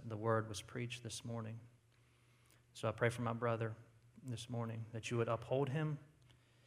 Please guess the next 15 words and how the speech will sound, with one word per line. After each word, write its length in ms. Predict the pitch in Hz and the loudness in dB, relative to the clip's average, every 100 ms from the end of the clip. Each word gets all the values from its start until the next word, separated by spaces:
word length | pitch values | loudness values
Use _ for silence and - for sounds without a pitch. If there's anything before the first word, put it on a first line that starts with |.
| - - - - | -20 -20 -20 -12
and 100 | 104 | -2
that 120 | 110 | 2
would 140 | 110 104 | 2 0
speak 380 | - - 120 120 | -6 0 0 0
in 120 | 104 | 0
your 160 | 117 | 2
power, 500 | 127 - 131 127 131 123 - - - - - | 2 4 4 6 2 -2 -10 -20 -20 -16 -8
and 140 | 107 | -2
that 260 | 110 113 - | 0 0 0
your 140 | 127 | 0
spirit 460 | 123 - 131 123 123 | 0 -4 2 6 6
would 120 | 107 | 4
reign 300 | 107 117 113 | 0 2 2
freely 480 | 110 - 127 127 127 | -2 -4 0 2 2
here, 420 | 123 135 127 123 | 0 -2 -2 -4